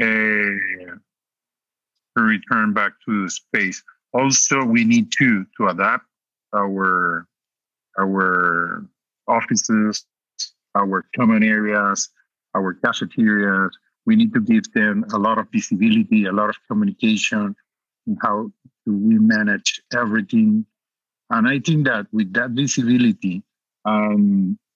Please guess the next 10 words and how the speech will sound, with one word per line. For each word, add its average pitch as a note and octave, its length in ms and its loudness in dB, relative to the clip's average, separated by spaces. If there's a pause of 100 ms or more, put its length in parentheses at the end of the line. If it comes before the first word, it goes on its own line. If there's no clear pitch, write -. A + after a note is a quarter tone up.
(640)
uh, G#2 480 0 (220)
the A2+ 140 0
way A2+ 200 4
that A#2 180 -2
we A2 140 0
communicate A2+ 720 0 (640)
all C3+ 520 0 (120)
our A2 380 0
effort A#2 420 -6 (840)
to A2 420 4